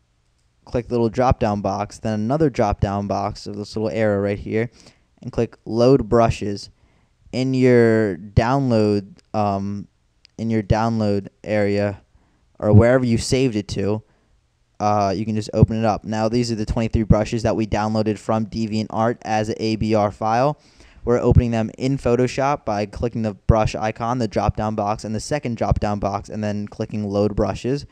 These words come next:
Click Load, and as you notice to the left, that little bar right here, it, uh, there's a lot more space. That means those brushes are all the way at the bottom.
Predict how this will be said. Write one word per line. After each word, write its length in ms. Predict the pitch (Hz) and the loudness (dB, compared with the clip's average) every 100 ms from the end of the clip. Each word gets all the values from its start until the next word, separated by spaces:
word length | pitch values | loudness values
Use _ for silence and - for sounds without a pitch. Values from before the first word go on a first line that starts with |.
| _ _ _ _ _ | _ _ _ _ _
Click 220 | 175 - | -8 -4
Load, 420 | 131 123 123 123 - _ _ _ _ _ | 2 4 4 2 -8 _ _ _ _ _
and 120 | - 127 | -6 0
as 220 | 127 120 | 0 0
you 80 | 127 | 2
notice 440 | 135 135 127 - | 4 6 4 0
to 160 | - 143 | -2 2
the 160 | 120 | 4
left, 400 | 117 117 113 - | 4 2 0 -2
that 200 | 123 117 | -2 0
little 220 | 110 120 | 2 2
bar 560 | 110 113 117 110 107 - - | 4 4 6 4 2 -2 -6
right 220 | 104 107 | -4 -4
here, 440 | 110 107 107 104 - | -2 0 0 -2 -4
it, 220 | 104 101 - _ _ _ _ _ _ | -6 -6 -8 _ _ _ _ _ _
uh, 80 | 90 | -4
there's 220 | 107 104 | -2 -2
a 60 | 101 | -2
lot 200 | 110 104 | -2 0
more 120 | 104 | -4
space. 480 | - - 110 101 - | -4 -4 -2 -4 -4
That 140 | 107 | -4
means 320 | 104 101 - - - _ - - | -4 -4 -8 -18 -20 _ -20 -20
those 520 | 180 107 107 104 101 | -4 0 2 2 -2
brushes 420 | 95 110 107 107 104 | -4 -2 -2 -2 -4
are 100 | - | -2
all 180 | 98 101 | -2 0
the 60 | |
way 120 | 101 | -2
at 100 | 98 | -2
the 80 | 98 | -6
bottom. 500 | 95 101 95 101 107 | -2 -2 -2 -8 -12